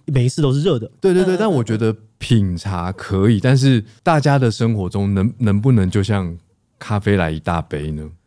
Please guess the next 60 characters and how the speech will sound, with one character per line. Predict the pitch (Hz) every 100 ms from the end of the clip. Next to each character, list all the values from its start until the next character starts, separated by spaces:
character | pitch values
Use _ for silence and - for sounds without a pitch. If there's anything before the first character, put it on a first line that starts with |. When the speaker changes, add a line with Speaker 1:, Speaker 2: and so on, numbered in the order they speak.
| _
Speaker 3:
哦， | 170 170 180 185 196 202 -
嗯。 | -
Speaker 2:
所 | - 131
以 | 135 110 95
后 | - -
来 | 135 110
我 | 101
们 | 85 82 82
在 | 113 101 90
做 | - 107 92
这 | 82 98
个 | 85 82
紫 | 78 87
砂 | 110
壶 | 113
手 | 101 85
工 | 95
茶 | 95 82
的 | 82
整 | 80 76
个 | 73 76 73
流 | 78 92 107
程 | 110 95
上 | 113
的 | 98
设 | 87 - 107
计 | 90 101
的 | 87 78
时 | 95
候， | 87 - _ _ _ -
我 | 110
们 | 131
热 | 185
茶 | 127 117
就 | 123
给 | 120 87
大 | 80 95
家 | 90
三 | 85 90
百 | 82
C | 73 78
C， | 71 73 73 _ _ _ _ _ _ _ _
然 | - 104
后 |
冰 | 104 127
茶 | 123 95
当 | 85
然 | 92
就 | 85
是 | 82 90 82 76
四 | 82 -
百 | 90 80
五 | 76
十 | -
mL， | 76 76 73
Speaker 3:
嗯。 | 190 185 175 170
Speaker 2:
对， | 90
比 | 101
较 | 90
多。 | - 80 73 76